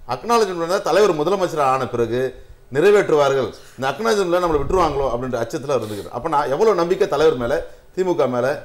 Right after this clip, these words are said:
வச்சிருக்காங்கன்றது தான் இது எடுத்துக்காட்டு. இப்போ இப்படிப்பட்ட அறிவிப்புகள் வந்த பிறகு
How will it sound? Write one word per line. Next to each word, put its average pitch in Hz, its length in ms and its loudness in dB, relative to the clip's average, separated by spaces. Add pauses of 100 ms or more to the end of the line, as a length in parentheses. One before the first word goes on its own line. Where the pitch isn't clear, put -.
வச்சிருக்காங்கன்றது 123 600 -4
தான் 120 120 -6
இது 107 100 -6
எடுத்துக்காட்டு. 101 420 -8 (500)
இப்போ 160 300 2
இப்படிப்பட்ட 170 480 -2
அறிவிப்புகள் 190 420 2
வந்த 131 240 0
பிறகு 104 500 -4